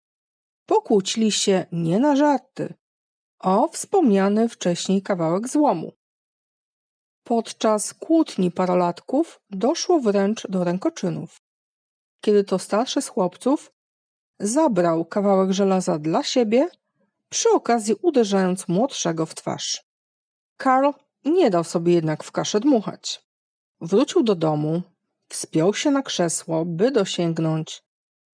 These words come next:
dwunastokalibrową strzelbę swojego ojca. Broń na co dzień wisiała bowiem nad drzwiami. Chłopcu udało się dosięgnąć wspomnianą wcześniej pukawkę,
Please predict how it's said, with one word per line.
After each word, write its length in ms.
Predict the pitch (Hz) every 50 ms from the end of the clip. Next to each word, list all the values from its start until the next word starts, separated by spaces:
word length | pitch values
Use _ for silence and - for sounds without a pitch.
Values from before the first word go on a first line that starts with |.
| _ _ _ _ _ _ _ _ _
dwunastokalibrową 1400 | 175 175 175 175 185 190 196 214 226 226 - - - 247 233 - - 196 185 180 165 165 175 180 175 175 175 175
strzelbę 640 | 170 - - - - - - 165 151 151 151 147 143
swojego 640 | 147 - - - - 165 185 196 185 165 175 165 156
ojca. 420 | 165 165 160 160 - - - 151 - _ _ _ _ _ _ _ _ _ _ _ _ _ _ _ _ _ _ _ _ _ _
Broń 560 | - 160 165 170 190 196 208 226 254 262 262 - -
na 160 | 214 247 330
co 200 | 330 - - 208
dzień 240 | 190 196 226 233 226
wisiała 440 | 214 208 - - 196 185 190 196 202
bowiem 440 | 180 165 160 156 165 165 165 170 175 -
nad 300 | - 185 196 208 196 196
drzwiami. 680 | 196 180 185 202 196 208 226 233 214 185 156 151 - 156 - _ _ _ _ _ _ _ _ _ _ _ _ _ _ _
Chłopcu 600 | - - - 220 214 214 - - - - 208 208
udało 440 | 202 - 196 202 208 294 285 226 208
się 160 | - - 202
dosięgnąć 720 | 180 185 185 - - 285 277 226 180 160 156 156 165 -
wspomnianą 600 | - - - - 196 185 190 190 185 185 180 175
wcześniej 420 | - - - 175 - - 175 160
pukawkę, 680 | 143 - 147 - - 185 180 180 - - - 170 165